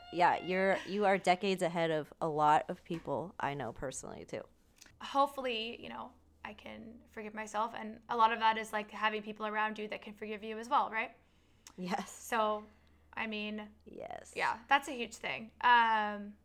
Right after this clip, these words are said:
Speaker 2: but yeah, what, what, what's another
Speaker 1: That's
Speaker 2: thing
Speaker 1: really
Speaker 2: you have?
Speaker 1: good. If you know me a little bit, you might think I am a super spontaneous, go with the flow,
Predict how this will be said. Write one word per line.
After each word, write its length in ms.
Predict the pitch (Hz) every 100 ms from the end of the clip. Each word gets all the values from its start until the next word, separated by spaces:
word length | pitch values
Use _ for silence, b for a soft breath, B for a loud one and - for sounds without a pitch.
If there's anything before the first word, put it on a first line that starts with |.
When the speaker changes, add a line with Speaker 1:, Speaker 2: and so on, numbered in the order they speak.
| _ -
Speaker 2:
but 80 | 254
yeah, 120 | 160 - _ -
what, 240 | 262 - -
what, 240 | 262 254
what's 220 | 254 254
another 200 | 247 220
Speaker 1:
That's 100 | 220
Speaker 2:
thing 120 | 214 208
Speaker 1:
really 100 | 214
Speaker 2:
you 60 |
have? 180 | 214 208
Speaker 1:
good. 120 | - _ b b b b b _
If 120 | 214 233
you 140 | 254
know 180 | 277 339
me 180 | 349 -
a 80 | 190
little 500 | 170 170 180 196 156
bit, 260 | - - - - b b b b
you 120 | - 196
might 220 | 202 -
think 320 | 190 185 185 -
I 360 | 170 165 160 160
am 380 | - 160 156 156 -
a 140 | 143
super 420 | - - 165 170
spontaneous, 680 | 165 160 156 165 156 151 147
go 240 | - 156 156
with 180 | 156
the 80 | -
flow, 840 | - - 151 147 143 139 139 139